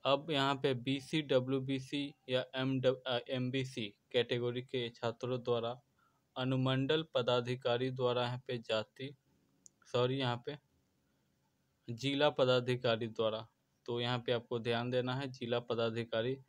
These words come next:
ए, अ, बीसी कैटेगरी के और जितने भी डब्ल्यूबीसी यानी कि वुमेन जो भी बीसी है और एमबीसी जो भी है उन सभी को यहाँ पे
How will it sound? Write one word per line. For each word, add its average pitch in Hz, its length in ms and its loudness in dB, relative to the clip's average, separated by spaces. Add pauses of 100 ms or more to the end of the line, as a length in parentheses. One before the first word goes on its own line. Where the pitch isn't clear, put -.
(260)
ए, 120 120 0
अ, 117 200 -6
बीसी 123 520 -6 (100)
कैटेगरी 120 520 0
के 143 160 -6
और 123 180 2
जितने 127 360 -8
भी 131 220 -4 (300)
डब्ल्यूबीसी 123 800 -2
यानी 117 160 -4
कि 123 140 -12
वुमेन 123 460 -2
जो 123 180 -2
भी 127 140 -4
बीसी 120 380 -8
है 135 180 -4 (400)
और 127 240 -2
एमबीसी 127 680 -2
जो 123 100 0
भी 131 180 0
है 135 200 0
उन 127 220 -8
सभी 120 340 -4
को 120 140 -8
यहाँ 113 220 -6
पे 143 140 -6